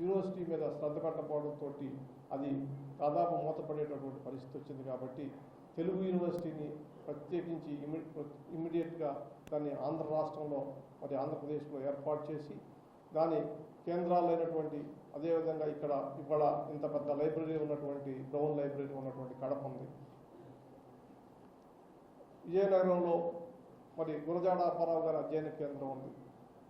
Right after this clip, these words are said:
సంస్కృతికి, కళలకి, మరి భాష అభివృద్ధి కోసం పనిచేస్తున్నటువంటి ఈ ప్రాంతాల్లో ఉన్నటువంటి స-, కేంద్రాల్లో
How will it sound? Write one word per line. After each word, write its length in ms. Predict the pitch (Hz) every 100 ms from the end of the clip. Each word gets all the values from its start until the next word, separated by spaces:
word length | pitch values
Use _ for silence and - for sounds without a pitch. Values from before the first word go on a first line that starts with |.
| - - -
సంస్కృతికి, 760 | 175 185 185 180 180 - 180 - - - - -
కళలకి, 600 | 165 175 175 170 170 - - - -
మరి 320 | 151 151 147 - - 131
భాష 260 | 143 185 214
అభివృద్ధి 460 | - 185 175 165
కోసం 340 | 170 165 165 165
పనిచేస్తున్నటువంటి 840 | 156 156 151 151 147 143 143 143 147
ఈ 40 |
ప్రాంతాల్లో 640 | 147 147 160 165 160 156
ఉన్నటువంటి 480 | 147 143 135 139 139
స-, 360 | - - - -
కేంద్రాల్లో 600 | 151 151 156 143 139 127